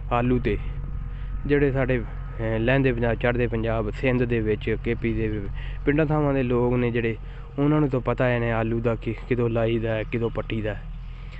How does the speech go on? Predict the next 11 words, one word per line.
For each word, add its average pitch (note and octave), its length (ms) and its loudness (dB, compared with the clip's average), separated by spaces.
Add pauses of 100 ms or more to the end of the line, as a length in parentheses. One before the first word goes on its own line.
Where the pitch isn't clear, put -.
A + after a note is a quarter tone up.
(300)
ਤੇ F#2+ 680 -2 (440)
ਜਿਹੜਾ B2 180 0
ਨੂੰ C3+ 160 4
ਨਹੀਂ C#3+ 140 4
ਪਤਾ, B2 360 0 (360)
ਮੈਂ B2 260 2
ਉਹ, A2+ 340 0 (300)
ਉਹਨਾਂ B2+ 180 0
ਬਾਰੇ G#2+ 160 -2
ਦੱਸ G#2+ 200 0
ਦੇਣਾ। B2 300 2